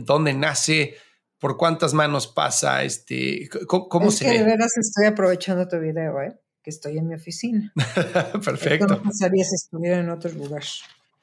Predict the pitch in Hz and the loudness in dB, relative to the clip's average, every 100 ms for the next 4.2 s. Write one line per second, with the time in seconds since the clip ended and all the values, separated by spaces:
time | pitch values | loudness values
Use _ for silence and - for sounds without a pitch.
0 | _ _ - 135 151 160 147 143 151 147 | _ _ -2 4 6 6 6 4 4 4
1 | 147 123 139 139 135 127 165 185 185 156 | 2 2 0 2 0 4 8 8 8 4
2 | 175 143 135 - 139 139 143 135 123 - | 2 2 2 0 2 4 6 4 2 -10
3 | _ _ 151 175 208 170 143 143 143 135 | _ _ 2 6 6 6 6 4 4 2
4 | 131 - | 2 -2